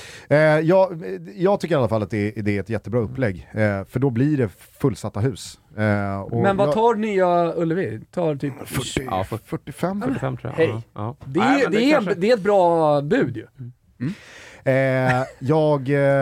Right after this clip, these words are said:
Speaker 1: eh, tycker i alla fall att den där, alltså, så här, jag, jag, jag, jag hör vad ni säger, jag håller till stora delar med.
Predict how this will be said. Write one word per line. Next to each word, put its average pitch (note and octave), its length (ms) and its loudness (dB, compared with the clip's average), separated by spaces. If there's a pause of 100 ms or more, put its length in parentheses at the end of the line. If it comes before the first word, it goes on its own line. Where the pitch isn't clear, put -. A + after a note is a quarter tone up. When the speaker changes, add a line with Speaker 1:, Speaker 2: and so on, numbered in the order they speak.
(360)
Speaker 1:
eh, B2 40 -2
tycker C#3 480 -4
i D3 80 -2
alla A#2 200 -2
fall G#2 400 -4
att - 380 -6
den B2 160 -2
där, A#2 240 2
alltså, A#2+ 220 -8
så B2 120 -6
här, G#2 80 -4 (580)
jag, - 180 -10
jag, D3 360 4
jag, D3+ 240 0
jag D3 100 0
hör D3+ 140 2
vad D3 80 -2
ni C3 60 -2
säger, B2+ 480 0
jag B2+ 280 -4
håller A#2+ 300 -2
till A2 300 -4
stora A2+ 260 -4
delar G#2 180 -4
med. G#2 320 -4